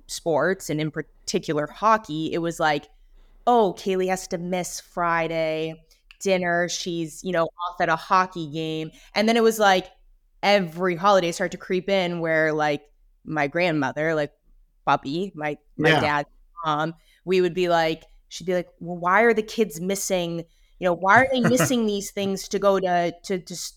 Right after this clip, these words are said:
Speaker 1: to hockey?" Like, she just didn't really understand.
Speaker 2: I,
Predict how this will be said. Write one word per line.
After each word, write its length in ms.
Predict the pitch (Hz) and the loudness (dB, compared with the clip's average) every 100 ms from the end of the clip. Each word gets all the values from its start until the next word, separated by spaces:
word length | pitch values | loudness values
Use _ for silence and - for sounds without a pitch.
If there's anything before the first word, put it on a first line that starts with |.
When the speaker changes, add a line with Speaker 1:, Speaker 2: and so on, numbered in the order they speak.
| - | -16
Speaker 1:
to 80 | 185 | -10
hockey?" 560 | 202 220 226 185 170 | 2 2 2 -2 -4
Like, 200 | 165 180 - | -2 -4 -4
she 120 | 233 | 0
just 240 | 269 - | 0 2
didn't 240 | 240 233 202 | 2 2 2
really 300 | 202 196 180 | 2 2 2
understand. 920 | 180 170 160 - - 160 160 165 220 | 0 0 -4 -6 -6 -4 -2 0 6
Speaker 2:
I, 200 | 202 277 | 6 6